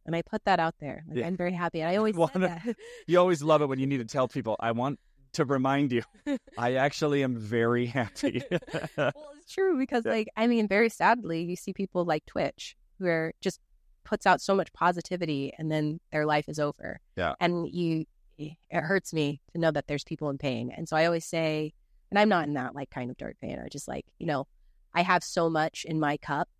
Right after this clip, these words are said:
Speaker 1: It's, you know, "My cup runneth over."
Speaker 2: <laughs> I am benevolent unto all of those who need to sip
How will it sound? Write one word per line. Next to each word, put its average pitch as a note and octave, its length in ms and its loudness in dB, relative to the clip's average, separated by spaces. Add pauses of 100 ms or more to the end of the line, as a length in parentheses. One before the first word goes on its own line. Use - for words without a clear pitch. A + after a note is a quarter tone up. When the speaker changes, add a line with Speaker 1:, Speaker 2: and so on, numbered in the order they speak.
(120)
Speaker 1:
It's, - 220 -16 (120)
you D#3 140 0
know, C3+ 140 -2
"My E3 120 2
cup - 280 -4
runneth D#3+ 380 0
over." D#3 340 -2 (220)
Speaker 2:
<laughs> - 240 -12 (1200)
I A#2 140 2
am B2+ 160 2
benevolent C3 640 0
unto B2+ 200 -2
all C3+ 220 2
of D3+ 120 -2
those C#3+ 440 0
who D3 140 -2
need D3 180 0
to C#3+ 80 -4
sip - 280 -2